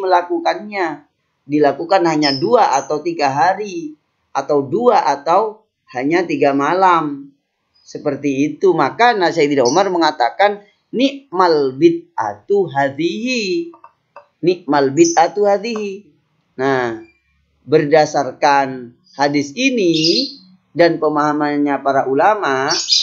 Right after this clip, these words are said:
ya, bid'ah itu harus dibagi dua. Ada bid'ah yang hasanah dan ada bid'ah yang sayyi'ah, ada bid'atu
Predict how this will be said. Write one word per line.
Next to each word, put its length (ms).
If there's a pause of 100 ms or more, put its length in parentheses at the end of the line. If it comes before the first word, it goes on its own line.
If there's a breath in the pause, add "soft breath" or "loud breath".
(160)
ya, 400 (640)
bid'ah 560
itu 240
harus 160
dibagi 480
dua. 720 (160)
Ada 320
bid'ah 480
yang 200 (120)
hasanah 720
dan 240
ada 400
bid'ah 480
yang 240
sayyi'ah, 720
ada 200
bid'atu 520